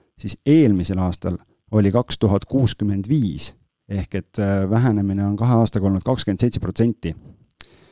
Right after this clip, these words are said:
Nii et sealt on tegelikult, äh, võib-olla üks selline põhjus, miks, äh, täna ikkagi nii-öelda Tallinna kontekstis, äh, seda pakkumist on, äh, vähem ja, ja tegelikult inimestel täna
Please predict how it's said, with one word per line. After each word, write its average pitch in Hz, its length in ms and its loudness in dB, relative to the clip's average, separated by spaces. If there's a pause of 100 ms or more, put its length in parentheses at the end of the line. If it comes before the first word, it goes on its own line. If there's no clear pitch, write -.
(180)
Nii 101 100 -4
et 85 120 -6
sealt 117 280 0
on 95 120 -4
tegelikult, 104 600 -4
äh, 98 300 0 (1000)
võib-olla 123 300 2
üks - 240 -2
selline 110 240 0
põhjus, 123 400 -2
miks, - 360 -6
äh, 104 240 -4
täna 113 440 -4
ikkagi 104 340 -4
nii-öelda 104 240 -2
Tallinna 123 380 2
kontekstis, 104 760 -2
äh, 101 200 0 (840)
seda 101 280 -4
pakkumist 104 600 -4
on, 110 280 -2
äh, 95 180 -2
vähem 104 380 -2 (320)
ja, 98 440 -2
ja 92 180 -4
tegelikult 104 420 -2
inimestel 101 440 0
täna 101 340 0